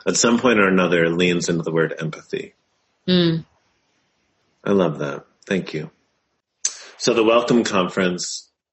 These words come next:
Speaker 1: I think our opportunity is to use our stage most years it's a literal stage. This year it's not. To project voices and to, like, put people out into the world.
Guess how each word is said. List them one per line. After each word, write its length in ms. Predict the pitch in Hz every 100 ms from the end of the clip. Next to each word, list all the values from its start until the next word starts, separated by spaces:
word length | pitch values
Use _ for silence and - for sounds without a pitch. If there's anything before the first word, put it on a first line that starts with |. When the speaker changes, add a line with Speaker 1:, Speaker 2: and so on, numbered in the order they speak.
| _ _ _ _ _ _ _ -
Speaker 1:
I 60 |
think 180 | 101 107
our 340 | 90 95 101 98
opportunity 960 | 90 90 90 - 85 82 80 78 76 -
is 400 | 92 87 82 - -
to 400 | 92 82 73 73 _ _
use 500 | 90 92 113 127 127
our 300 | - 87 90
stage 1080 | 85 - - - 87 76 78 101 - - - _ _ _ _ _ _ _ _ _ _ -
most 360 | 92 104 101
years 260 | 104 98 90
it's 160 | 90
a 40 | 98
literal 380 | 92 92 80 76
stage. 580 | - 71 69 78 - -
This 220 | 92 -
year 120 | 82
it's 180 | 80 -
not. 220 | 76 76 - _ _ _ _ - - _ _ _ _ _ _ _
To 160 | - 92
project 880 | 78 - - 87 80 - - - -
voices 680 | 80 92 117 95 71 67 -
and 160 | 87 82
to, 80 |
like, 280 | 87 78 - _ _ _
put 240 | - 120 -
people 300 | 107 101 95
out 120 | 95
into 140 | 90
the 80 | 92
world. 500 | 95 101 82 76 82